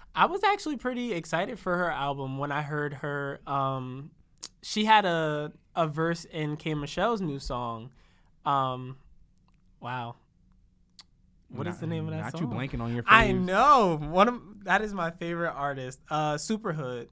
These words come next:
Speaker 2: Superhood.
Speaker 1: Yes.
Speaker 2: Oh, I didn't listen to it 'cause I think
Speaker 1: Yes.
Speaker 2: City Girls is on it.
Speaker 1: Yeah. <laughs>
Speaker 2: So I'll listen to the next track when it's released. <laughs>
Speaker 1: But that was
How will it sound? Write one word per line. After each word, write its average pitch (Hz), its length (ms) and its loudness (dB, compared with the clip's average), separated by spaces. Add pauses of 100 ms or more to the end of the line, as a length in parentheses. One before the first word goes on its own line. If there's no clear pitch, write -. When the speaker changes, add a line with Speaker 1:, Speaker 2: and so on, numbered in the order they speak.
(300)
Speaker 2:
Superhood. 104 540 -8
Speaker 1:
Yes. 143 460 -4
Speaker 2:
Oh, 143 100 4
I 135 160 2
didn't 147 160 4
listen 127 220 -6
to 113 160 -6
it 101 100 -8
'cause 104 100 -10
I 110 40 -6
think 135 160 -4
Speaker 1:
Yes. 123 100 -8
Speaker 2:
City 107 160 -6
Girls 95 280 -8
is 95 100 -14
on 92 200 -10
it. 90 160 -14
Speaker 1:
Yeah. 123 1120 -12
<laughs> - 20 -12 (560)
Speaker 2:
So 143 80 2
I'll 139 240 2
listen 143 220 0
to 139 100 -2
the 120 80 -2
next 117 240 -6
track 107 400 -8
when 113 160 -8
it's 104 120 -10
released. 104 400 -8
<laughs> 208 840 -6 (840)
Speaker 1:
But 170 280 2
that 185 200 8
was 233 220 -4